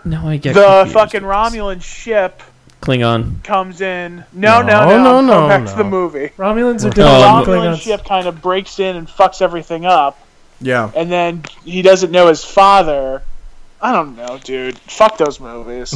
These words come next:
Speaker 3: <laughs>
Speaker 1: Wait, hold on. Yeah, skip that. The show is Klingons.
Speaker 3: Yeah.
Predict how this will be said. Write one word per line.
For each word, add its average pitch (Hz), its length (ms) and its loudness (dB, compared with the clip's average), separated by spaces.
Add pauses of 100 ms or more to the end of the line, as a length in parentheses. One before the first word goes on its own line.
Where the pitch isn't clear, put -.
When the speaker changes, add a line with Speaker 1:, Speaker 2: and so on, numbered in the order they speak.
(160)
Speaker 3:
<laughs> - 1300 -2
Speaker 1:
Wait, 139 140 2
hold 147 180 2
on. 117 240 -2 (1000)
Yeah, 151 240 2
skip - 300 -4
that. 110 240 -2
The - 80 -4
show 208 320 0
is 127 100 -4
Klingons. - 680 -8 (800)
Speaker 3:
Yeah. - 120 -4